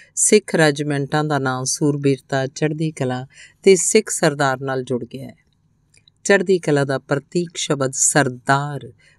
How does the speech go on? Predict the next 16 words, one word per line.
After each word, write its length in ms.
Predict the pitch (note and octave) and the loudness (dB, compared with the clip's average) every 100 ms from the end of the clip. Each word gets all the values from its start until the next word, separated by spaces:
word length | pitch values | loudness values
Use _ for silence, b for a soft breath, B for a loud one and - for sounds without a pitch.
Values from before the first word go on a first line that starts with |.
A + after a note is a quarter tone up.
| - | 2
ਪੰਜਾਬੀਆਂ 640 | E3+ D#3 D3+ C#3+ D3 D#3 D#3 | 4 6 6 6 2 -2 -2
ਨੇ 160 | C#3+ | -4
ਅਫਗਾਨਾਂ 560 | C#3 - C#3+ C#3 C#3 D3+ | -6 -6 0 0 0 -4
ਤੋਂ 140 | D#3+ | -8
ਪ੍ਰਾਪਤ 380 | - C#3 B2 - - | -8 -8 -8 -14 -16
ਕੀਤਾ। 320 | B2 - - _ _ _ b b F3 | -16 -16 -20 _ _ _ b b 4
ਨਾਦਰ 340 | F3+ E3+ D#4 | 6 8 4
ਸ਼ਾਹ 280 | - G3+ F3+ | 4 4 6
ਤੇ 120 | F3+ | 6
ਅਹਿਮਦ 220 | F3 F3+ | 6 4
ਸ਼ਾਹ 260 | F#3 F3 D#3+ | 2 2 4
ਦੇ 140 | D#3 | 4
ਹਮਲਿਆਂ 400 | D#3+ C#3 C#3 D3+ | 2 2 2 2
ਦੌਰਾਨ 460 | D#3 C#3+ C3 C3 C3+ | 2 2 2 0 -2
ਸਿੰਘਾਂ 500 | - - E3+ E3+ E3 | -2 0 2 2 2
ਦੀਆਂ 320 | D3+ C3+ | 0 -2